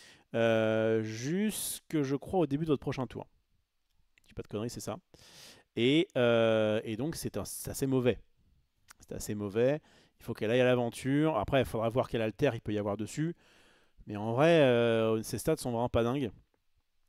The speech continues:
Euh, bon, c'est une commune, hein, mais bon. Sur une, sur un personnage principal d'un, bon, personnage principal, ouais, bref. Euh, vite fait principal. D'un, d'un film, c'est un peu dommage d'avoir un truc un peu mauvais. Euh, pff,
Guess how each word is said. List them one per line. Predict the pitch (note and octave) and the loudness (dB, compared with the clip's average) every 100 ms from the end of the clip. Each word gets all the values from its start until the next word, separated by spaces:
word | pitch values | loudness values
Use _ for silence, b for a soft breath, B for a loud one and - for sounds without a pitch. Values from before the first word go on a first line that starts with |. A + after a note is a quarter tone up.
| _ _ _ - | _ _ _ -6
Euh, | G#2 G2+ | -4 -4
bon, | F#2 - | -4 -8
c'est | A2 | -10
une | |
commune, | G2+ C3 C3+ | -4 -2 0
hein, | A#2+ | -2
mais | G2+ | -4
bon. | F#2 F#2+ - _ _ - | -8 -12 -20 _ _ -20
Sur | - - G2+ | -16 -10 -8
une, | G2+ G#2 G#2 | -8 -12 -12
sur | A2+ A2 | -8 -6
un | |
personnage | G2+ - B2 | -4 -4 -6
principal | - A2+ - A#2+ A2+ | -6 -10 -2 0 0
d'un, | G#2+ G2 F#2 B B B B B - | -2 -6 -10 B B B B B -18
bon, | F2+ - | -18 -16
personnage | - E2 D#2+ - | -16 -14 -14 -18
principal, | - - - E2+ - | -20 -20 -16 -16 -18
ouais, | - | -20
bref. | - - _ _ - | -20 -20 _ _ -20
Euh, | - - - A2 G2+ G2 G2 G2 | -20 -20 -20 -20 -20 -20 -18 -16
vite | A2 | -6
fait | C3+ | -6
principal. | B2 A2+ A#2 G2+ B B B | -4 -4 -4 -4 B B B
D'un, | A2 C3 C3 B2 A#2+ A#2 A2+ A2+ G#2+ G#2 G2+ G2+ A2 - - - | 0 2 2 2 0 0 -2 -4 -4 -6 -10 -14 -18 -20 -20 -18
d'un | B2 A2+ G#2+ | -8 -4 -4
film, | - - E3+ F3+ C#3+ | -4 0 0 0 -6
c'est | - - G2+ F#2+ | -8 -6 -4 -4
un | F#2+ | -6
peu | - | -8
dommage | G#2+ A2 G#2+ | -8 -6 -6
d'avoir | F#2+ F#2+ | -8 -8
un | E2+ | -10
truc | - F#2+ | -14 -16
un | |
peu | - G2 | -12 -10
mauvais. | F2+ G2 B2+ D3 b b b b - | -6 0 0 0 b b b b -10
Euh, | G2 F#2 F#2 F#2 G#2 C3+ - - E3 - - | -8 -6 -8 -8 -10 -12 -14 -16 -16 -16 -12
pff, | B | B